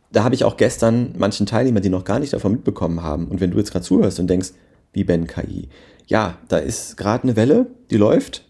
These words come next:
Ja, ich sag nur Claude, ich sag nur K-I-Agenten. Und da sind wir auch voll drin, aber wir haben natürlich uns wieder überlegt, wie kann man da auch die ersten Schritte machen,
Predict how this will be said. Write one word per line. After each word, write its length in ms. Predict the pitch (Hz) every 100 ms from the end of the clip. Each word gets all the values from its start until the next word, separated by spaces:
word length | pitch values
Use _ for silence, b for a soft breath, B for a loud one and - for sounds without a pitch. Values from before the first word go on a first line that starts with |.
| -
Ja, 200 | 98 120
ich 140 | -
sag 200 | - 117
nur 160 | 113 110
Claude, 400 | - 117 160 - -
ich 140 | 104
sag 280 | - 104 104
nur 280 | 101 98 95 B B B B _
K-I-Agenten. 840 | - - 123 135 147 160 180 196 233 B B B
Und 220 | - 107 101
da 80 |
sind 160 | 95 107
wir 140 | 98
auch 100 | 90
voll 220 | - 151 160
drin, 220 | 156 151
aber 280 | 98 104 98
wir 300 | 113 117 -
haben 160 | 113 113
natürlich 360 | 104 110 110
uns 160 | 104 101
wieder 100 | 101
überlegt, 380 | 95 95 104 -
wie 100 | 101
kann 160 | 107
man 140 | 104 92
da 100 | 95
auch 160 | 98
die 120 | -
ersten 260 | 95 92 85
Schritte 300 | 87 135 156
machen, 400 | 139 135 139 139